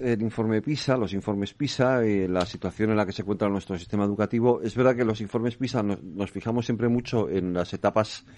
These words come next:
preuniversitarias, eh, en, en lo que dicen sobre la primaria, la secundaria,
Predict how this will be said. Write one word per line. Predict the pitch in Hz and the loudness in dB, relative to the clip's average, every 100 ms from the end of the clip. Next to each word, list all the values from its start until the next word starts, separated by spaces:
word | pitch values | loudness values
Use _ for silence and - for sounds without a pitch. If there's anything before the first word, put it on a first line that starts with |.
| - - - | -20 -20 0
preuniversitarias, | 143 143 127 117 104 123 143 135 127 143 - | 6 8 8 4 2 4 6 6 6 4 0
eh, | 101 98 90 92 90 | -2 0 0 0 -2
en, | 90 87 90 | -2 -6 -6
en | 92 87 87 85 85 85 | -4 -2 -4 -4 -6 -8
lo | 82 | -8
que | - 87 87 | -6 -4 -4
dicen | 80 92 - 98 92 | -4 -8 -2 -2 -2
sobre | - 92 | -6 -2
la | 90 | -2
primaria, | 87 87 98 107 101 | 0 2 2 4 2
la | 95 | 0
secundaria, | - 92 110 120 123 | -4 -2 0 2 0